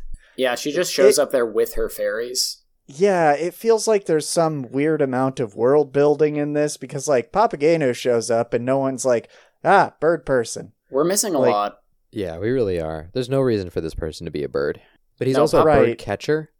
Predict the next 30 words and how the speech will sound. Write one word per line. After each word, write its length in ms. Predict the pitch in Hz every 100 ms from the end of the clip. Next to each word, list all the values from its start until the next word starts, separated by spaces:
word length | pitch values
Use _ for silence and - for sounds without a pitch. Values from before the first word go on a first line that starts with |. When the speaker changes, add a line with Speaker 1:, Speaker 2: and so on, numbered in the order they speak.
| _ _ -
Speaker 1:
Yes, 420 | 123 107 - - -
Papageno 400 | 131 180 180 180
is 80 | 160
a 60 |
bird 260 | 120 127 127
catcher, 460 | - 117 - 131 139
and 220 | - 113
in 140 | 113
the 280 | 113 110 113
original 460 | 113 117 127 127 -
opera, 640 | 98 117 - 101 95 95
he 260 | - 117 113
just 380 | 107 107 - -
is 140 | 101
Speaker 2:
Fucking 380 | 135 123 127 107 -
class 400 | - 110 123 -
traitor. 460 | - 101 101 107 _ - -
Speaker 1:
he's, 480 | 294 339 302 285 -
Speaker 3:
<laughs> 60 |
Speaker 1:
he's, 280 | - 123 151
like, 540 | 147 147 135 127 - _ _ -
dressed 540 | 120 101 104 123 - 127
in 240 | 117 104
wild, 480 | 104 98 98 98 98
wild 320 | 92 92 95
things. 300 | - 90 101
Like, 160 | 104 92
he's 160 | 101
definitely 480 | - 101 98 92 87 85
peacocking, 720 | - 110 117 117 127 123 123